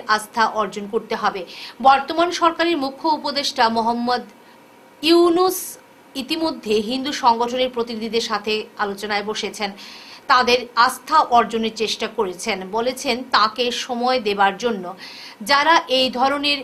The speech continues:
ঘৃণ্য ঘটনা ঘটিয়েছে, তাদের আইনের আওতায় আনা হবে। প্রদীপ দত্ত রায় বলেন, এই বক্তব্যকে বরাক ডেমোক্রেটিক ফ্রন্টের পক্ষ থেকে স্বাগত জানাচ্ছেন, কিন্তু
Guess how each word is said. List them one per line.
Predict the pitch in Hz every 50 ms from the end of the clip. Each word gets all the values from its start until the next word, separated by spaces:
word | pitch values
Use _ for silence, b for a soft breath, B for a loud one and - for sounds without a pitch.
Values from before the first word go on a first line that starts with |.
| 220 214 190
ঘৃণ্য | 226 254 285 294 311 311 330 330 311
ঘটনা | 214 226 226 220 226 226 226 226
ঘটিয়েছে, | 226 233 269 269 269 247 208 185 - - 214 202
তাদের | 202 220 208 214 202 220 226 226 - -
আইনের | 202 214 226 233 240 262 277 254 -
আওতায় | 220 208 202 202 202 220 226 226
আনা | - 214 196 196 208
হবে। | 196 202 214 190 196 185 170 B B B B B B B -
প্রদীপ | 269 277 233 277 233
দত্ত | 214 254 240 240 240 -
রায় | 285 269 254 220 202
বলেন, | 208 196 214 285 311
এই | 262 247 262
বক্তব্যকে | 233 247 254 254 - 302 285 262 294 - 302 294 294
বরাক | 226 233 226 226 240 240 226
ডেমোক্রেটিক | 240 233 240 240 240 247 220 247 233 - -
ফ্রন্টের | 247 240 240 240 247 240 233 -
পক্ষ | 220 208 - - 254
থেকে | 247 247 247 302 330
স্বাগত | - - 226 196 214 208 202 214
জানাচ্ছেন, | 202 233 226 196 180 180 - - - 247 226 214 190 - B B B B B B B B B - -
কিন্তু | - 339 349 330 - 247 226 254 262